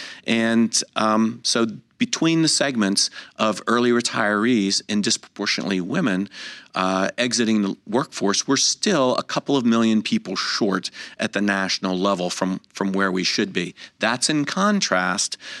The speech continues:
to previous recessions, the, the Great Recession that began in two thousand, December two thousand seven and extended through June of two thousand nine. That was disproportionately men because it was a housing market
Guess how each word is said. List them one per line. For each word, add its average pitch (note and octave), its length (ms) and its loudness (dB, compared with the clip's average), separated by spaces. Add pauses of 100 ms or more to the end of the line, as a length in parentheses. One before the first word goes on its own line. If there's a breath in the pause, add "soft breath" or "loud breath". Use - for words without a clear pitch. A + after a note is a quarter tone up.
(140 loud breath)
to G#2+ 200 2
previous C#3 640 2
recessions, C#3+ 720 0 (460 loud breath)
the, G2 380 -2
the G#2 140 0
Great A2 440 0
Recession A2 800 2
that G2+ 140 0
began G2 420 0
in F#2+ 100 0
two - 160 -2
thousand, F#2+ 580 -2
December G#2+ 380 2
two G#2+ 200 -2
thousand F#2+ 400 0
seven G#2 360 2
and F#2 140 -2
extended F#2+ 640 -2
through F#2 280 -2 (380 loud breath)
June B2 300 4
of A#2+ 120 2
two B2+ 140 2
thousand A2 460 2
nine. A#2 420 2 (300 loud breath)
That - 160 -2
was - 160 -2
disproportionately C#3 800 0
men F#2+ 440 -2 (380 loud breath)
because D3+ 300 0
it D#3 40 2
was D3 120 2
a D3 60 0
housing C3+ 440 2
market G2+ 440 0